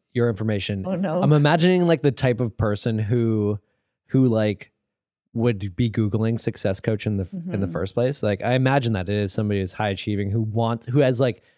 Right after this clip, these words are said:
Speaker 1: maybe even, like, some sort of vision already of what success looks like for them, and they want help trying to attain that. And I'm curious if somebody comes to you with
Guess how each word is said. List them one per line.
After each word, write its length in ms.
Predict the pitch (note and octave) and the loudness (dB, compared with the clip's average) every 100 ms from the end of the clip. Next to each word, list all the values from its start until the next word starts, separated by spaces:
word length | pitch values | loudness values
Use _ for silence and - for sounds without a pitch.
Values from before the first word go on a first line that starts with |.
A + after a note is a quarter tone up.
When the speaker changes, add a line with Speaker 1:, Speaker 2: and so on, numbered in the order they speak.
| _ _ - | _ _ -2
Speaker 1:
maybe 240 | C#3 F3 | 0 2
even, 380 | E3+ D#3 C#3+ B2+ | 2 2 2 0
like, 200 | A2+ G2 | 0 -2
some 240 | - A#2+ | -2 -2
sort 220 | A#2 B2+ A2+ | 0 2 2
of 300 | G#2 F#2+ _ _ _ _ _ _ _ _ _ _ - | 0 -4 _ _ _ _ _ _ _ _ _ _ -12
vision 420 | G#2+ C3+ B2 C3+ | -2 0 2 0
already 400 | A#2+ A2 G#2+ A2+ | 0 0 0 0
of 180 | A#2+ G2+ | -2 -2
what 200 | G#2 - | -4 -4
success 360 | G#2 - G#2+ G2+ | -8 -4 -4 -2
looks 240 | G#2 - | -4 0
like 160 | B2+ - | -2 0
for 80 | |
them, 140 | C#3 C#3 | -2 0
and 100 | A2 | 0
they 60 | |
want 240 | G#2+ G#2 F#2+ | -2 -4 -8
help 380 | - G#2 G2 _ _ | -8 -8 -8 _ _
trying 320 | - G#2+ F#2+ | -4 -2 -2
to 480 | G2 A2 G2+ G2+ G2+ - _ _ _ _ | -4 -2 -2 -2 -6 -10 _ _ _ _
attain 360 | A#2 - G2 A2+ | -8 -4 -4 -2
that. 200 | C#3 D#3+ _ _ _ - | -4 -6 _ _ _ -4
And 80 | C3+ | -4
I'm 80 | |
curious 300 | A#2+ E3+ D#3 | 0 0 2
if 80 | C#3 | -2
somebody 280 | - D#3 E3+ | -2 0 0
comes 360 | - B2+ C3+ - | -2 -4 -4 -2
to 80 | B2+ | -2
you 100 | G#2+ | -2
with 540 | G#2 A2 A2+ - | -2 -2 -2 -6